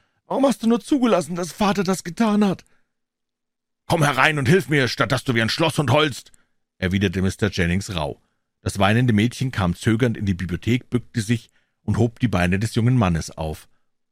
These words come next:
Barbara lauschte und beobachtete starr vor Schrecken. Bald darauf wurde eine Tür im Erdgeschoss geöffnet. Jennings und die beiden Frauen gingen in den Keller hinunter. Barbara trat nun aus ihrem Versteck hervor.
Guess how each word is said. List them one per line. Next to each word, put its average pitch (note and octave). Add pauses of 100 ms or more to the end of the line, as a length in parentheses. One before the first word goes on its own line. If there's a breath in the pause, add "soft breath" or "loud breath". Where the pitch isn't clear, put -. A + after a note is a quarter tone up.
(280)
Barbara F2+
lauschte F#2+
und F#2+
beobachtete G#2+
starr E2
vor F#2+
Schrecken. - (720)
Bald A2
darauf F2
wurde G#2
eine F2
Tür D3
im A2+
Erdgeschoss -
geöffnet. - (420 soft breath)
Jennings A#2+
und G2
die G2
beiden E2
Frauen G2+
gingen A2
in F2
den G2
Keller G2+
hinunter. D#2+ (440)
Barbara B2 (240)
trat G2+
nun B2+
aus A2
ihrem G2+
Versteck -
hervor. D#2